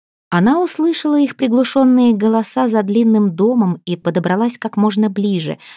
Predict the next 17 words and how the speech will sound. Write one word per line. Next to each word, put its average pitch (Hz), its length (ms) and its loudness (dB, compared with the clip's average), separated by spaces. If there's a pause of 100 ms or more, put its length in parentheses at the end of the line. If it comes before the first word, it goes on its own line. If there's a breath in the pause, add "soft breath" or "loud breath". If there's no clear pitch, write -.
(100)
Вождь 202 400 -2
и 196 40 -2
ведун 190 380 0
рычали 240 600 -2
друг 240 240 -2
на 220 120 0
друга, 220 340 0
словно 196 440 -2
охрипшие 220 560 -6
псы, - 400 -6 (260 loud breath)
почти 165 300 -6
беззвучно, 190 720 -2
боясь, 190 320 0
что - 160 -6
кто-то 202 320 -4
может 208 320 0
услышать. 220 720 -6